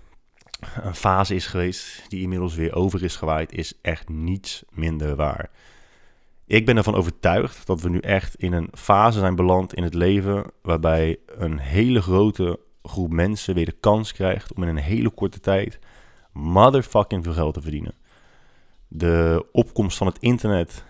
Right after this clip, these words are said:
en alle mogelijkheden tot beleggen en investeren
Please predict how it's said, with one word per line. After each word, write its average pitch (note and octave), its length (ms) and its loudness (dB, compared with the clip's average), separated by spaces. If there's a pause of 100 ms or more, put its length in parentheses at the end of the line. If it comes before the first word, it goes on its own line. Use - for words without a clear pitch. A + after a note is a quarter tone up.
(120)
en F2+ 220 -2
alle E2+ 640 2 (180)
mogelijkheden F#2 840 2
tot E2 180 -8
beleggen F#2 420 2
en F2 60 -2
investeren F2 480 -4